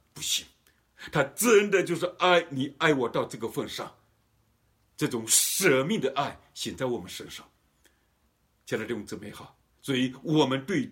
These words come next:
主爱的认识，是不是真的就像是雅歌书里面所描述的，也像是这个乔治卡丁弟兄他自己的这一份认知？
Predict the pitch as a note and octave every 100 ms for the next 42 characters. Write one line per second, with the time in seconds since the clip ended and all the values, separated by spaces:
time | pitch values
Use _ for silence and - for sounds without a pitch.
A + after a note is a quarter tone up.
0 | - - B2 G2 - - D3+ A#2+ - G#2
1 | - B2 C#3+ G2 - - _ _ _ _
2 | _ _ _ _ _ _ _ _ _ -
3 | E3 A#2 A#2+ - - - F#3 F#3 F3 F3
4 | F3 - _ _ _ _ _ _ _ -
5 | C4 E3+ C3+ F3+ C3+ C#3 - B2+ A#2+ F#2+
6 | - E3 E3+ E3 F#3+ E3 G#2+ B2+ F2 -
7 | C3 F#2 F#2 E2+ G#2+ C3 - - _ _
8 | - D3 D3 D#3 D#3 C3+ C3+ C3 - -
9 | - G#3+ C#3+ C3 F#3 B2+ - _ _ -
10 | C#3 C#3 - C3 C3+ D3 E3 - - G#2
11 | C3 B2 F3 A2+ C3 B2+ _ _ _ _
12 | C#3+ B2 D#3 A2 G2 F#2 _ _ _ -
13 | G3 A#2+ C3 - C#3+ F2 _ _ _ _
14 | _ _ _ _ - E3+ A#2+ - B2+